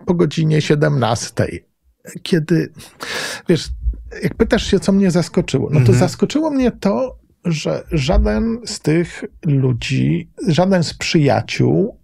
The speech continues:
Speaker 1: nie widział, e, Staszka Pyjasa leżącego na klatce schodowej przy Szewskiej. Tego się dowiedziałem z akt sprawy.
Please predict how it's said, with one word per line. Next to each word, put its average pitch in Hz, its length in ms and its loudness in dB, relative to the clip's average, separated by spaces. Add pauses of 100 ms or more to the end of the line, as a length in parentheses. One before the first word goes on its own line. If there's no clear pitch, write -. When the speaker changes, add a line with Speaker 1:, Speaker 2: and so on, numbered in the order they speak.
(120)
Speaker 1:
nie 151 160 4
widział, 156 540 0 (180)
e, 131 360 0
Staszka - 500 -2
Pyjasa 127 520 0
leżącego 120 1120 -2 (160)
na 123 280 0
klatce 113 540 -2
schodowej 113 600 0
przy 107 260 -4
Szewskiej. - 720 -4
Tego 220 220 2
się 165 140 0
dowiedziałem 143 480 0
z 123 40 -2
akt 117 200 -4
sprawy. - 520 -4